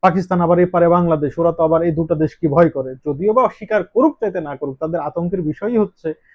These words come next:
আহ, এই দুটি দেশ মূলত আশেপাশে। যদিও বা পার্শ্ববর্তী কোনো দেশের সাথেই তাদের ভালো সম্পর্ক বিরাজ করছে না, প্রত্যেকের সাথেই শত্রুতালি তাদের,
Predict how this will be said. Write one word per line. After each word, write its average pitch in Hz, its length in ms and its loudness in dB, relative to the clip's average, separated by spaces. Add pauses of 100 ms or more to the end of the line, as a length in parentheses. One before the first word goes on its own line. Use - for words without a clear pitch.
(200)
আহ, 151 240 0
এই 190 120 8
দুটি 156 260 0
দেশ 135 300 -4
মূলত 127 280 -8
আশেপাশে। 123 560 -12 (920)
যদিও 151 320 2
বা 151 100 2
পার্শ্ববর্তী 139 480 -6
কোনো 143 180 -10
দেশের 131 240 -8
সাথেই 214 280 -4
তাদের 143 240 -4
ভালো 127 300 -8
সম্পর্ক 127 520 -12
বিরাজ 127 260 -6 (100)
করছে 165 280 -6
না, 175 140 -8 (280)
প্রত্যেকের 135 340 -4
সাথেই 160 300 -4
শত্রুতালি 165 520 -4
তাদের, 156 260 -2